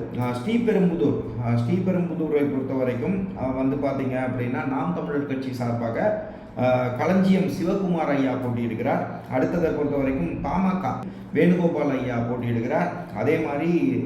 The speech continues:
நம்மளுடைய திராவிட முன்னேற்ற கழகம் சார்பாக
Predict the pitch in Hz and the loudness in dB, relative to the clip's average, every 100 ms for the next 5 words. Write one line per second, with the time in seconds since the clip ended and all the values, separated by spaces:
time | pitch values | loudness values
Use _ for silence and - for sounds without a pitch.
0 | 113 - - - 123 131 127 127 123 120 | -4 -8 -10 -6 -2 -2 0 -2 -2 0
1 | 117 127 - 185 180 - 143 143 127 131 | 2 2 2 0 0 -2 -2 -2 -2 -2
2 | 131 127 123 117 120 120 117 | -2 -2 -2 -2 0 2 0